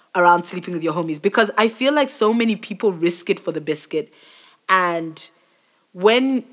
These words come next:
a rem-, a romantic relationship and a platonic relationship sometimes tend to be quite different. And so when one transitions from, like, platonic to romantic,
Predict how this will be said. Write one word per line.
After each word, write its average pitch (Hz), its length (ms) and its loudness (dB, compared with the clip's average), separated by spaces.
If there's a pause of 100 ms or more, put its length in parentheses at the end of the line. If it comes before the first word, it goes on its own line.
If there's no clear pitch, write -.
(100)
a 220 80 4
rem-, 226 380 2
a 233 80 6
romantic 233 540 2
relationship 202 560 -2
and 180 80 -6
a - 20 -4
platonic 175 540 -4
relationship 160 640 -6
sometimes 196 480 -2
tend 170 240 -4
to - 160 -12
be 156 140 -12
quite 151 320 -6
different. 151 440 -12 (340)
And 190 140 -2
so 214 140 6
when 196 200 4
one 202 200 2
transitions 190 640 -2
from, 160 220 -6
like, 151 320 -8
platonic 208 560 -2
to 190 100 -6
romantic, 185 680 -2